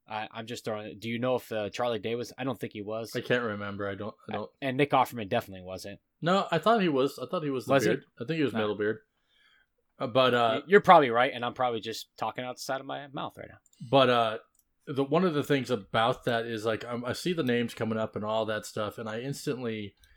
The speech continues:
Speaker 2: I instantly go on to think past the Lego Movie, and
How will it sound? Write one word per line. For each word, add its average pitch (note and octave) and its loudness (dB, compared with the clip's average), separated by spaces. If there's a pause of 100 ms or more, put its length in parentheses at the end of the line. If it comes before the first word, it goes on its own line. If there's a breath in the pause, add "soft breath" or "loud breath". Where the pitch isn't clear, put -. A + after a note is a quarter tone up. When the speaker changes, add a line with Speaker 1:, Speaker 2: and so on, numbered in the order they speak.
(340)
Speaker 2:
I B2 -2
instantly D3+ 0
go B2 2
on A#2+ -2
to A2 -2
think A#2 -2 (120)
past - -2 (320)
the A#2+ -2
Lego G#2+ -2
Movie, G#2+ -4
and G#2 -6